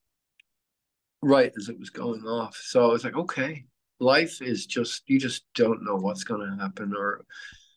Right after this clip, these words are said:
you cannot plan. Like I said, life's what happens when you're busy making plans and all the rest of it. And,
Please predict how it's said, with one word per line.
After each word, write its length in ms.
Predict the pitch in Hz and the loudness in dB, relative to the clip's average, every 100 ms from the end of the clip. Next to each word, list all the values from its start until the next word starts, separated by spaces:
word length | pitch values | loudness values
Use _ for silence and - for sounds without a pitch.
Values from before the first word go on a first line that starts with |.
| _ - | _ -2
you 160 | 123 | 0
cannot 600 | 120 139 135 135 135 - | 2 6 8 10 8 4
plan. 440 | - 135 156 156 123 | 0 2 6 4 4
Like 200 | 123 120 | 0 -2
I 20 | |
said, 380 | 107 - 127 117 | -6 0 0 0
life's 340 | 120 120 - | -4 -4 -2
what 140 | 120 113 | 0 2
happens 380 | 127 135 123 - | 2 -2 -6 -6
when 100 | 113 | -4
you're 100 | 101 | 0
busy 300 | 131 117 120 | 0 2 4
making 400 | 113 101 95 92 | 2 2 -4 -10
plans 640 | - 127 123 117 107 101 | -2 2 4 4 0 -12
and 80 | 107 | -2
all 200 | 120 131 | 2 2
the 100 | 127 | 4
rest 320 | 110 104 - | 2 0 -8
of 100 | 104 | -10
it. 120 | 101 98 | -10 -10
And, 180 | 104 | -18